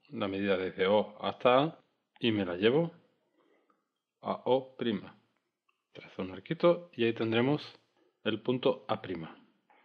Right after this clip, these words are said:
Ya tenemos un vértice de este polígono, vamos a hallar el resto, para lo cual cogemos de nuevo el compás,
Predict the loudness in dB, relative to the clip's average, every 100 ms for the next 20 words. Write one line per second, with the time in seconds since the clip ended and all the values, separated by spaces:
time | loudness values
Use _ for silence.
0 | _ _ _ -4 0 2 2 2 0 0
1 | -2 -4 -8 -20 _ -14 -4 -2 -2 0
2 | 0 2 0 0 0 -2 -4 0 4 6
3 | 6 2 -10 -6 0 0 0 -2 -2 -2
4 | 0 0 0 -6 -8 -2 -2 0 2 2
5 | 2 -14 _ -8 -6 -4 -2 2 2 2
6 | 0 -4 -2 0 2 0 -2 -8 -14 -4
7 | -4 0 0 0